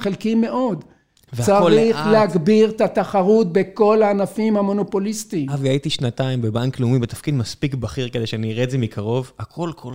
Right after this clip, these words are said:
Speaker 2: כך לאט. מהרגע שהחליטו להפריד את כרטיסי האשראי מהבנקים, הכל בעצלתיים, הכל... אתה יודע, אין
Speaker 1: נכון.
Speaker 2: כשאין תחרות ואין אקדח צמוד לרקה שלך כמתחרה, הכל כל כך אדיש
Speaker 1: נכון.
Speaker 2: ו-,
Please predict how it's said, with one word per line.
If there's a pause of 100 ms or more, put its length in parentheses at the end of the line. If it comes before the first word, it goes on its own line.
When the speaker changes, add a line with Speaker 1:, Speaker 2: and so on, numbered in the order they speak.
Speaker 2:
כך
לאט.
מהרגע
שהחליטו
להפריד
את
כרטיסי
האשראי
מהבנקים, (400)
הכל (460)
בעצלתיים,
הכל... (420)
אתה
יודע, (120)
אין (100)
Speaker 1:
נכון. (140)
Speaker 2:
כשאין
תחרות
ואין
אקדח (140)
צמוד
לרקה
שלך
כמתחרה, (560)
הכל
כל (120)
כך
אדיש
Speaker 1:
נכון.
Speaker 2:
ו-,